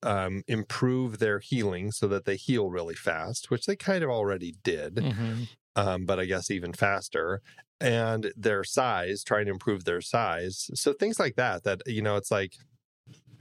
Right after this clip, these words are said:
Speaker 1: uh, and, but also I'm not completely sure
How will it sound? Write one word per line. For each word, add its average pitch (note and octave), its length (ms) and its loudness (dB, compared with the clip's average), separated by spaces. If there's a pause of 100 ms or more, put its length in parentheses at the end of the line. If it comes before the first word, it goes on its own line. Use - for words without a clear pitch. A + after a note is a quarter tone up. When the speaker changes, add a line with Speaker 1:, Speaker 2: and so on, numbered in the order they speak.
(460)
Speaker 1:
uh, G#2 220 2 (100)
and, F#3 180 2
but F#3 160 2
also A3 460 0
I'm A#2+ 120 0
not D#3+ 200 2 (160)
completely D#3+ 600 0
sure A#3+ 540 0